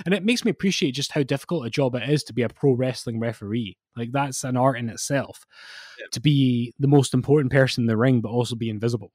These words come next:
Speaker 1: You know what I mean? Like, and to get it all right and to be, to give it credibility, even when it's totally wacky. But Shawn Michaels n-,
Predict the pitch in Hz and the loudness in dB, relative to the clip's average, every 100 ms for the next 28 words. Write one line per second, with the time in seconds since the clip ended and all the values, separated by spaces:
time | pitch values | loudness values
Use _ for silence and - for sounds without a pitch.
0 | _ 123 123 135 143 131 123 123 120 120 | _ -4 0 0 0 -2 -4 -4 -4 0
1 | 127 123 123 117 117 120 117 120 123 - | 2 2 2 2 2 0 -2 -6 -6 -2
2 | 120 123 123 - 120 110 117 113 120 113 | -2 -2 -4 -2 -2 0 0 0 -2 0
3 | 120 120 120 - 123 113 120 107 107 113 | 0 0 -2 -6 -8 -6 -6 -6 -8 -10
4 | - 92 - - - - - - 139 190 | -12 -16 -18 -20 -20 -20 -20 -4 6 6
5 | - 220 226 196 196 220 165 175 | 8 8 8 8 8 6 6 2